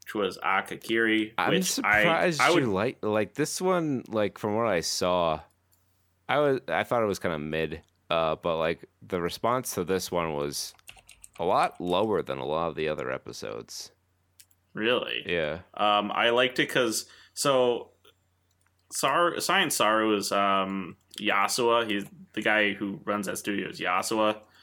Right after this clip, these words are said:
Speaker 1: and he's the guy who did, like, Devilman Crybaby. So I, I get, I liked the, the art style was great. The, I get, I understood what was going on 'cause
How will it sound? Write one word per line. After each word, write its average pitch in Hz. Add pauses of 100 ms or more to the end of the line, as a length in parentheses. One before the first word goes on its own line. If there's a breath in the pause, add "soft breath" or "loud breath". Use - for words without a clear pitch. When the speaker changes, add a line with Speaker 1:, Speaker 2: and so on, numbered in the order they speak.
(240 soft breath)
Speaker 1:
and 104
he's 104
the 110
guy 113
who 104
did, 98
like, 85
Devilman 95
Crybaby. 98
So 95
I, 143 (300 loud breath)
I 135
get, 196
I 123
liked 120
the, 98 (140)
the 117
art 165
style 185
was 151
great. 110 (260 loud breath)
The, 110 (100)
I 117
get, 107 (140 loud breath)
I 120
understood 196
what 175
was 147
going 147
on 156
'cause 127